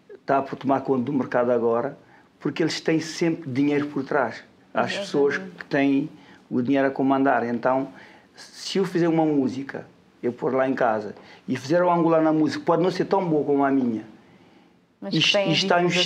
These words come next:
Speaker 2: divulgação.
Speaker 1: quinhentos mil euros ou um milhão na música da pessoa e a minha,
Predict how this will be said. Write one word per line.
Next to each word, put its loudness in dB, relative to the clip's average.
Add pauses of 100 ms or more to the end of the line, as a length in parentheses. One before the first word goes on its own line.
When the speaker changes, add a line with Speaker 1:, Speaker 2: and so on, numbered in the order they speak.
Speaker 2:
divulgação. 2
Speaker 1:
quinhentos 0
mil 4
euros 2
ou 0
um 2
milhão 2
na 2
música 0
da 4
pessoa 0
e 4
a 2
minha, 2